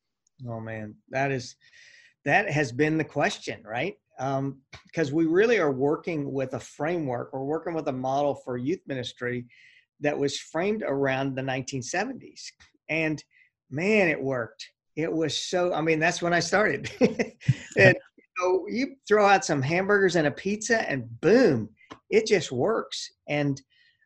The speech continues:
uh, and so because of that, um, yeah, I mean, anytime you get adults,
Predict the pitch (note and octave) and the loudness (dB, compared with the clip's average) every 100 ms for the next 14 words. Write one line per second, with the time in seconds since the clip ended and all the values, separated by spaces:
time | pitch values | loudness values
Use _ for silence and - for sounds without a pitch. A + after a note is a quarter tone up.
0 | - D3+ D3 C#3+ - _ _ _ _ - | 0 4 6 4 0 _ _ _ _ -6
1 | D3 D3+ D3+ - - - G3 F3 F3 - | 2 2 2 -4 -12 0 4 6 4 -2
2 | C#3+ D3 D#3 - C4+ D4+ E3 C#3 C3+ C3+ | -2 -2 -2 -4 -4 0 0 2 2 2
3 | - _ _ _ _ _ _ D#3+ D#3 D#3 | -2 _ _ _ _ _ _ -2 0 0
4 | F#3+ _ - _ _ D3 A3 C#4 - E3 | -4 _ -20 _ _ -4 0 0 -2 0
5 | F#3+ F#3 - - G#3 D4 C#4+ - E3+ D3+ | 2 2 -2 -2 2 4 2 0 0 4
6 | D3+ C#3+ C#3+ C#3+ D3 C3 D#3 D#3+ - C#3 | 4 2 -2 2 2 4 4 4 2 -4
7 | A#2+ C3+ D#3+ E3+ - | 0 2 4 2 -4